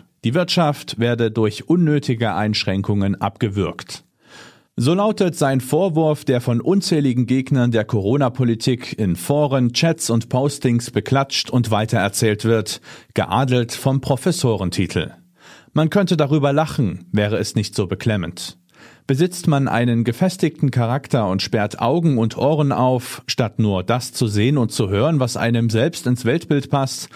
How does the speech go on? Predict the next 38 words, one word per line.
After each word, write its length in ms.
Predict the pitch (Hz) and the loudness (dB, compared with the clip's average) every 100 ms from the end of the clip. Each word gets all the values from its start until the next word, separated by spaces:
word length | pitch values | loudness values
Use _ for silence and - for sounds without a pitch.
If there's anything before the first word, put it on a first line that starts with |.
| - - - | -20 -20 -4
vertraut 440 | 165 - 185 202 | -2 0 0 2
man 220 | 180 165 | 2 2
seriösen 640 | 127 147 131 131 165 151 143 | 2 2 2 2 2 2 2
Medien, 640 | 131 175 151 147 147 123 - - - | 2 2 2 2 2 0 -4 -12 -4
dann 140 | 123 | 0
ist 200 | 156 - | 0 0
es 140 | 143 - | -2 -2
ein 220 | 135 127 | -2 2
leichtes, 640 | 123 165 170 - 139 - | 2 0 -2 0 -2 0
die 120 | 135 | -2
Behauptungen 680 | 117 104 131 135 135 120 117 | 0 0 -2 0 0 2 2
eines 320 | 92 107 104 | 2 0 0
Professor 500 | - 110 - 123 117 | -2 -2 0 0 0
Doktor 380 | 107 98 - 107 | 0 -2 -2 -2
Sowinoch 600 | 98 107 107 101 92 - 117 | 0 0 2 2 0 -2 -2
als 240 | 120 - | -2 -4
Unsinn 520 | - 135 123 101 85 | 0 2 4 2 -2
zu 180 | - - | -2 -2
entlarven. 640 | 85 98 87 80 92 - _ _ _ - - - - | -2 0 -2 -2 -6 -6 _ _ _ -20 -20 -18 -6
Aber 260 | 127 120 117 | -2 0 0
je 200 | 113 107 | 2 2
länger 360 | 92 165 170 | 2 2 2
uns 240 | 131 156 - | 2 0 0
die 120 | 127 | 0
Pandemie 480 | 120 120 117 123 156 | 0 0 2 2 2
im 140 | 131 | 0
Griff 280 | 131 180 - | 0 -2 0
hält, 380 | 147 143 - 147 | 0 0 -2 -4
desto 280 | 143 156 | 0 0
schwerer 420 | 135 131 170 185 160 | 0 0 0 2 0
scheint 340 | 147 139 139 | 0 0 0
das 160 | 123 - | -2 0
vielen 280 | 127 120 | 0 2
Leuten 320 | 110 104 - 120 | 2 0 0 -2
zu 160 | 123 | -2
fallen. 500 | - 139 95 90 - _ - - - - _ - | 0 0 0 -4 -12 _ -20 -20 -20 -20 _ -2
Sie 80 | 135 | 2
sind 380 | 160 165 - | 2 0 -4